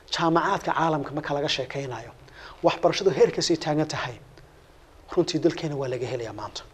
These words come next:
Maanta waxa ardayga suurtagal u ah, halkan isagoo jooga, inuu runtii dhegeysto lectureska ka baxaya jaamacadaha dibadda uu dhegeysto, isagoo Hargeysa jooga.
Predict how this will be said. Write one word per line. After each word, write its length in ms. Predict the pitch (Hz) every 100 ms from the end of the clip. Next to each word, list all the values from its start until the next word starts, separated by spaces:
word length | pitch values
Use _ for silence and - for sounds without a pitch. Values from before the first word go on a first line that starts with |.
| - - - - - - - - - - -
Maanta 240 | 180 190
waxa 200 | 196 -
ardayga 280 | 220 180 156
suurtagal 460 | - 160 - 185 214
u 60 | -
ah, 140 | - - - - - - -
halkan 300 | - 240 214
isagoo 360 | - 202 175 165
jooga, 360 | - 143 123 113 - - - - -
inuu 180 | 214 202
runtii 240 | 269 -
dhegeysto 500 | 226 180 165 160 170
lectureska 520 | 170 214 - 196 - 185
ka 120 | 247
baxaya 340 | - - 175
jaamacadaha 460 | 160 160 156 165 190
dibadda 260 | 160 170 143
uu 100 | 131
dhegeysto, 400 | 135 127 - - - - -
isagoo 240 | 165 151
Hargeysa 360 | 147 131 151 156
jooga. 300 | - 117